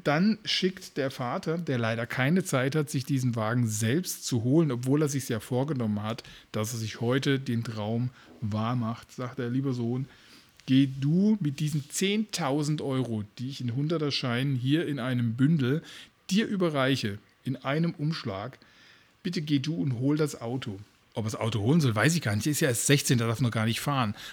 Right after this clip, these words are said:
Also warum geht er? <laughs> Also, ist total absurd, aber es ist egal. Dann geht also der Sohn los, der hat so eine komische Bauchtasche sich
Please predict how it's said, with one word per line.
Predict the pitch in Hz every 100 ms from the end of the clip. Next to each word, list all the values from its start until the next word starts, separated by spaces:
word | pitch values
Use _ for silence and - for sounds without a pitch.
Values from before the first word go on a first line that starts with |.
| -
Also | 113 113
warum | 117 151 139
geht | 131 143 - -
er? | 107 123 175 233 - -
<laughs> | - - - - -
Also, | - - - - -
ist | -
total | 165 131 147
absurd, | 135 135 - 135 156 -
aber | 117 131
es | 143
ist | 214 180
egal. | 120 113 139 180 - - - - -
Dann | 139
geht | 120 180
also | 170 139
der | 139 131
Sohn | 131 123
los, | 143 214 -
der | 147
hat | 135
so | 151
eine | 135
komische | 135 156 151 143
Bauchtasche | 131 120 170 - 180 175
sich | 160 151 -